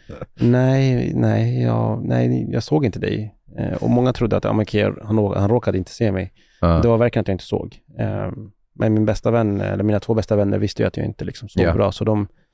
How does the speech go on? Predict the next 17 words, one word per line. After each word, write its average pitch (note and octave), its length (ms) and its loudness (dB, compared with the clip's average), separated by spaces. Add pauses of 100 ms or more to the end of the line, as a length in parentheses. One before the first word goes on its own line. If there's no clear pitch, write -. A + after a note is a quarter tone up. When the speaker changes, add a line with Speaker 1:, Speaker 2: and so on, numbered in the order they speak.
(300)
Speaker 2:
de G#2 160 0
backade G2+ 340 -2
alltid G#2 200 -4
upp G#2+ 80 0
Speaker 1:
Mm, F#2 100 2
Speaker 2:
mig. E2 200 -2 (120)
Speaker 1:
mm. E2 280 0 (540)
Speaker 2:
Och - 80 -2
det G#2+ 60 4
var G2+ 80 2
inga F#2 140 0
problem, F#2 400 -2
det F2+ 60 -4
var F#2 80 -2
ingen F#2+ 100 -2
som - 140 -18
till-, F#2+ 200 -4